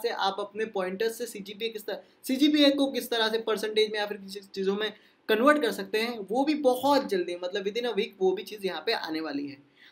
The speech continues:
तो अगर आप मुंबई university engineering student हो तो आपको क्या करना है, समझो आप, समझो आपको courses पढ़ना है, तो आपको सीधा degree courses पे क्लिक करना है। जैसे ही आपने degree courses पे click कर दिया तो सबसे पहले आपके सामने first year का page खोलेगा, आ, जहाँ पे आपको sem one, sem two मिलेगा।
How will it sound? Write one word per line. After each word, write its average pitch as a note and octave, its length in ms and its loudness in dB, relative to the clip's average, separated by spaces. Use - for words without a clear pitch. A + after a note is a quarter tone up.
तो C#4+ 80 6
अगर D4+ 240 6
आप D4 180 6
मुंबई A3+ 220 6
university A#3+ 480 2
engineering A3 400 -2
student G#3 300 -2
हो A3+ 60 0
तो A3+ 100 0
आपको G3+ 220 2
क्या A#3 120 2
करना G#3 200 0
है, G3+ 60 -6
समझो G3+ 260 0
आप, G3+ 220 0
समझो F#3+ 240 0
आपको G#3 160 0
courses C4+ 360 2
पढ़ना D#3 300 -2
है, C#3+ 80 -6
तो G3+ 60 0
आपको G3 260 0
सीधा A3 240 0
degree F#3 260 0
courses F3 340 -6
पे C4 100 0
क्लिक D#3+ 260 -6
करना C3+ 200 -6
है। C3 80 -16
जैसे C#3+ 260 0
ही A#3 60 2
आपने A3 240 0
degree G3 220 0
courses G3+ 320 -2
पे G#3 80 -4
click G3 220 -6
कर G3+ 120 0
दिया A3 140 2
तो C4+ 100 0
सबसे C4 260 0
पहले C4 200 2
आपके B3 200 -2
सामने A#3+ 260 -2
first G3+ 280 -2
year F3 100 -2
का F#3 80 -2
page G3 240 0
खोलेगा, G3+ 440 -4
आ, E3 220 2
जहाँ F3 160 0
पे G3 100 -2
आपको G#3 200 -2
sem F3+ 260 -2
one, G3+ 140 -2
sem F3+ 220 -2
two D#3+ 100 -2
मिलेगा। B2+ 440 -4